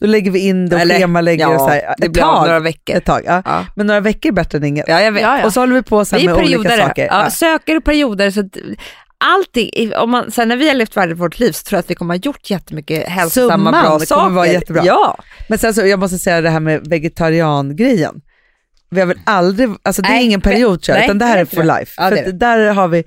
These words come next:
Speaker 1: <laughs> vi, vi bestämde samma sekund. Eh, våra män bara tittade på oss här, för vi hade söndagmiddag och bara så här, vi satt och slevade i oss spagetti och köttfärssås. <laughs> Och bestämde där då, det här, nej, nu, det var sista
Speaker 3: Sista.
Speaker 1: gången.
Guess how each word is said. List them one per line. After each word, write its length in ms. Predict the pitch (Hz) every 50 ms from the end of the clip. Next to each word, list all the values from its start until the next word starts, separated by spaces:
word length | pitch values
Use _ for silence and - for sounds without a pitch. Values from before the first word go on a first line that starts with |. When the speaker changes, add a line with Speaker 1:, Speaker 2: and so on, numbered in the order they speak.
| - -
Speaker 1:
<laughs> 100 | - -
vi, 180 | 190 - 226
vi 140 | 196 202 208
bestämde 460 | 175 185 208 - - 233 208 202 180
samma 320 | 165 - 180 170 143 143 143
sekund. 440 | - - - - 143 160 160 151 - _ _ _ - - - - - - - _ -
Eh, 200 | 180 175 170 156
våra 200 | - 156 165 165
män 300 | 165 165 160 160 156 151
bara 120 | 127 - -
tittade 340 | - - 156 - - 147
på 100 | 143 -
oss 140 | 156 147 -
här, 80 | - 135
för 140 | 135 147 139 139
vi 60 | -
hade 180 | 147 147 131 139
söndagmiddag 540 | - - 160 147 139 143 143 156 156 143 147
och 60 | 127
bara 160 | - 143 139
så 120 | 139 - 139
här, 100 | 135 - _ _ _ _ _ _ _ _ _ -
vi 160 | 175 180 - 180
satt 280 | - 208 - - -
och 60 | 208
slevade 580 | - - 190 196 202 196 190 170 156 170 156 160
i 100 | 160 156
oss 100 | 156 151 -
spagetti 400 | - - - - 156 175 180 -
och 40 | 175
köttfärssås. 880 | - - - 285 - - - 220 277 - 320 - 170 302 302 - 294 269 - - - - - - - 440 - - -
<laughs> 0 |
Och 220 | - 247 494 480 - - - - - - 440 - - - - - - - -
bestämde 600 | - 226 - - - - 196 175 190 180 175 196
där 200 | 175 175 170 165
då, 160 | 156 160 160 165 - - - - - -
det 80 | - 311
här, 240 | 311 320 320 302 247 -
nej, 240 | 220 277 370 392 370
nu, 220 | 330 349 339 349 349 - -
det 100 | - - 240 233
var 40 | 392
sista 120 | 330 302 247 240 240
Speaker 3:
Sista. 80 | 226 -
Speaker 1:
gången. 160 | 196 180